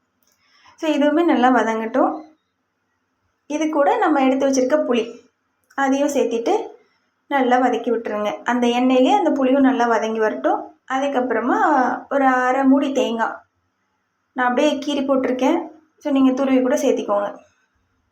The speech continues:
எல்லாம் ஒண்ணு சேர்ந்து நல்லா வதங்கினதும் ஸ்டவ் ஆஃப் பண்ணிடுங்க.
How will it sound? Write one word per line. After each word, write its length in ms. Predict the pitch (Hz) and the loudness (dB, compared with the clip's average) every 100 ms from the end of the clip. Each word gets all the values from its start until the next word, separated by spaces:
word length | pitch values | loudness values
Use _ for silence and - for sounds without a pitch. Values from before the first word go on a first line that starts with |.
| _ _ _ _ _ _ _ _ _ _ _ _ _ _ _ _ _ | _ _ _ _ _ _ _ _ _ _ _ _ _ _ _ _ _
எல்லாம் 340 | 254 254 285 277 | -4 0 2 2
ஒண்ணு 180 | 262 269 | 2 2
சேர்ந்து 260 | 262 262 269 | 2 2 2
நல்லா 280 | 247 240 254 | 2 2 2
வதங்கினதும் 580 | 233 240 233 233 466 | 0 -2 -2 -2 -4
ஸ்டவ் 260 | - 262 247 | -2 -2 2
ஆஃப் 220 | 226 226 | 2 2
பண்ணிடுங்க. 400 | 254 226 214 220 | -2 -4 -4 -2